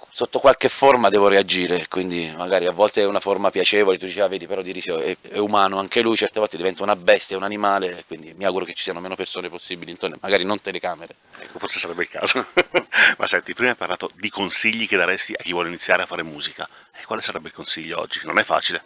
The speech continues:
Speaker 1: Il primo consiglio è non fare musica. Cioè non è il periodo giusto per fare musica, aspetta due o tre anni, magari riniziano a fare musica. No, sto scherzando.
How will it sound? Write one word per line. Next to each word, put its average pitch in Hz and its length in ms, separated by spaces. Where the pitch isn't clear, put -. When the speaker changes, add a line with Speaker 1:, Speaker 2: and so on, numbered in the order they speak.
Speaker 1:
Il 107 140
primo 131 240
consiglio 131 400
è - 20
non 123 140
fare 104 220
musica. - 380
Cioè - 160
non 113 100
è 127 40
il 127 80
periodo 117 360
giusto 110 280
per 107 100
fare 101 220
musica, 92 240
aspetta 113 320
due 101 80
o 107 40
tre 110 140
anni, 104 160
magari 101 220
riniziano 104 480
a 101 60
fare 110 220
musica. 92 500
No, 73 100
sto - 140
scherzando. 73 580